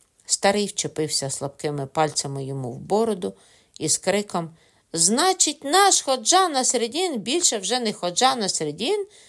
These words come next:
Ти брешеш, клятий шпигуне!» «Їх розіслали навмисно по всіх дорогах, цих шпигунів, щоб вони обмовляли Ходжу Насреддіна і ганьбили його»,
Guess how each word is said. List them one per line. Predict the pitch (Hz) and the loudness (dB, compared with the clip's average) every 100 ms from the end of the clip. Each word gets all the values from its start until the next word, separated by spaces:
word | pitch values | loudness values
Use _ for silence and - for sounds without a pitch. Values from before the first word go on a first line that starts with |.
| _ _ _ | _ _ _
Ти | - 311 | 2 2
брешеш, | 170 147 165 208 240 - 175 | 2 -2 4 6 6 2 -2
клятий | - 175 165 165 147 | -4 2 4 4 0
шпигуне!» | - 170 160 156 151 - _ _ _ _ _ _ _ _ _ _ _ | -2 -2 -4 -4 -8 -10 _ _ _ _ _ _ _ _ _ _ _
«Їх | 165 170 180 | -4 -2 2
розіслали | 180 180 190 - 196 196 196 | 2 2 2 4 6 8 6
навмисно | 196 208 220 226 220 202 190 | 4 2 4 6 6 2 -2
по | 190 | -2
всіх | 185 190 | 0 0
дорогах, | 175 190 196 180 170 165 | 2 2 6 4 4 -2
цих | - 180 | -4 -4
шпигунів, | - 180 180 185 180 165 - - - - | -4 -4 -4 -4 -4 -4 -6 -18 -18 -2
щоб | - 175 | -2 2
вони | 196 190 190 | 2 4 4
обмовляли | 190 202 208 202 190 165 | 4 4 4 6 6 4
Ходжу | 165 185 160 190 | -2 -4 -2 -2
Насреддіна | 190 175 190 190 190 175 170 | 0 0 0 0 0 0 -2
і | 170 | -2
ганьбили | 175 185 170 185 175 165 | -2 -2 0 2 4 2
його», | 160 156 143 | 0 -2 -4